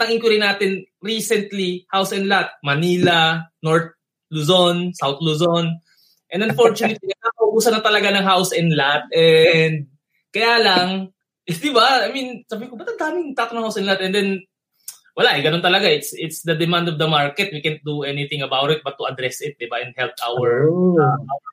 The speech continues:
Speaker 1: Filipino.
Speaker 2: Jay,
Speaker 1: So
Speaker 2: may, may, oo.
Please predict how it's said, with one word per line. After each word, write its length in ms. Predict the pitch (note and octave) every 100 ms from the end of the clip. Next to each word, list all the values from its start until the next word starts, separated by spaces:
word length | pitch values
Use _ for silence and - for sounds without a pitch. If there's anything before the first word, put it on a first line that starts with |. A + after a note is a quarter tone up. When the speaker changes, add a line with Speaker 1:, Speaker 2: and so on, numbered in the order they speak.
| -
Speaker 1:
Filipino. 420 | C#3 F#3+ G3 C#3+
Speaker 2:
Jay, 80 | D3
Speaker 1:
So 140 | - -
Speaker 2:
may, 160 | E3 G3+ - -
may, 140 | D#3+ D#3+ - _ _ _ _ C3+
oo. 220 | C3+ D#3+